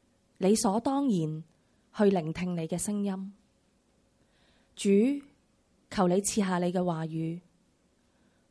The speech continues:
又開我哋嘅眼睛，又開我哋嘅耳朵，俾我哋有一顆謙卑嘅心去領受。我哋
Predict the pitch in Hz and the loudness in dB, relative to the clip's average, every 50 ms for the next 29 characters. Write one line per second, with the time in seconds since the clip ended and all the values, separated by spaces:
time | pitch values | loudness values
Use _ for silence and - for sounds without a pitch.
0 | _ _ - 220 214 220 214 - 285 302 294 240 196 185 175 175 170 165 165 160 | _ _ 0 2 2 2 2 0 0 0 2 2 0 0 0 0 -2 -2 -4 -6
1 | 143 147 170 196 - - 233 233 233 233 233 240 - _ _ _ _ _ _ _ | -6 -4 -6 -4 -2 -2 -2 -2 -2 -4 -4 -8 -12 _ _ _ _ _ _ _
2 | _ _ - 175 180 180 214 240 233 208 185 175 165 165 160 160 156 147 143 165 | _ _ -4 -4 -4 0 0 0 0 0 -2 -4 -4 -6 -6 -6 -8 -8 -10 -10
3 | 160 - 139 135 147 175 190 - _ _ _ _ _ _ _ _ _ _ _ _ | -8 -8 -10 -10 -10 -10 -12 -16 _ _ _ _ _ _ _ _ _ _ _ _
4 | 196 208 233 233 226 202 180 175 170 160 165 202 - - 165 170 202 - - 269 | 0 0 0 0 0 -2 -2 -2 -2 -2 -2 -4 -4 -2 -2 -2 -2 -2 -2 -4
5 | 269 269 277 269 269 247 202 175 - - 208 214 220 220 214 214 - - _ _ | -2 0 0 0 0 0 -2 -2 -2 -2 -2 -2 -2 -2 -4 -6 -12 -16 _ _
6 | - 196 175 170 151 156 151 139 139 151 170 - - 180 147 143 147 151 - _ | -4 -2 -2 -2 -2 -4 -6 -8 -8 -8 -8 -6 -6 -6 -8 -8 -10 -12 -16 _
7 | _ _ _ _ _ _ _ _ _ _ _ _ _ _ _ - 165 185 175 160 | _ _ _ _ _ _ _ _ _ _ _ _ _ _ _ -8 -6 -4 -4 -6